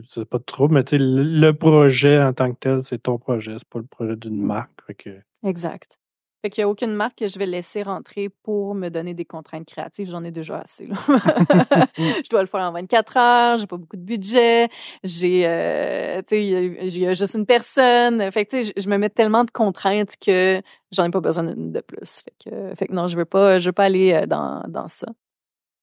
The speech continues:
Speaker 3: Euh, donc, les, les partenaires que je cherche, c'est plus un genre de mécénat.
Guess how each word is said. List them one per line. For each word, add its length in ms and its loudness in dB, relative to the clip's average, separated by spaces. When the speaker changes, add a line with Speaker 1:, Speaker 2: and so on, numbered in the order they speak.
Speaker 3:
Euh, 360 -2
donc, 260 2
les, 180 2
les 120 0
partenaires 520 2
que 120 -2
je 80 -4
cherche, 360 -2
c'est 200 -12
plus 640 -6
un 120 -2
genre 180 -2
de 80 0
mécénat. 420 -6